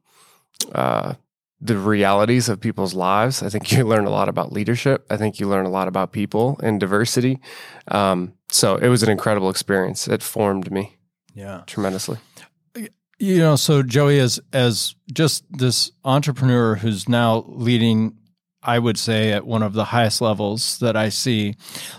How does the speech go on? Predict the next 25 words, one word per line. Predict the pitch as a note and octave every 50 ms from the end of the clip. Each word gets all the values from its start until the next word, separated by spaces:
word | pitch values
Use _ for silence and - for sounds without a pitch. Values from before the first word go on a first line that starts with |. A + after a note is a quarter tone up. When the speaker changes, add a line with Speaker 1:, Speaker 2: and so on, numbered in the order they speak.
| _ -
Speaker 2:
let | F3+
me | G#3 F#3
ask | C#3 C3 C3 B2+ - -
you | C3+
a | G#2+
question. | - - B2 A#2 A2 - - A#2+ A2 G#2+ G#2+ G#2+ - _
Um, | B2 B2 A#2 A2 G#2+ G#2 G2+ F2+ D#2 - - - - - - - - _ _ _ _ _ _ _ -
just | C3+ E3 D#3 - - -
how | - - - E3+ G3 - -
important | D3+ C3+ - - C3+ C3 C3 B2+ C3 C3 B2+ B2 B2+
was | A#2 A2+ A2+ A2+ A#2 A#2 A2 G2+ - - - - G2 G#2+ - _ _ _ _ _ _ _ _ _
Open | - C3 C3 C3 C#3+ C3
Door | A#2+ A#2+ A#2+ A#2
Mission | A2 G#2+ A2 A2 - - A#2+ A2 G#2+ G#2 G#2
for | - - - A#2+ G#2
you | G#2 G#2 A2+ A#2 A#2+ A#2+
learning, | A2+ A2 G#2+ A2+ A2 A2+ A#2+ B2 A#2+ A#2+ G#2+ F#2+ F2 E2+ F2 F#2+ G2+ A2 A2+ - _ - - - - - - - - _
and | - B2+ B2+ C3+
even, | C#3+ D#3 E3 D#3 F3+ D#3 C#3 C#3+ - _
even | - E3 G#3 G#3 A#3+ G#3+ F3 C3+ B2+
learning | C3 C3 C3 C3+ C#3 C3+ C3+ C3 B2+ C3
in, | - - C3 A#2 A2+ A2+ A2+ A2 A2 A#2 - _ _ _ _ _ _
at, | - A#2 G#2+ - _ -
at | C3 A#2 -
the, | - B2+ A2+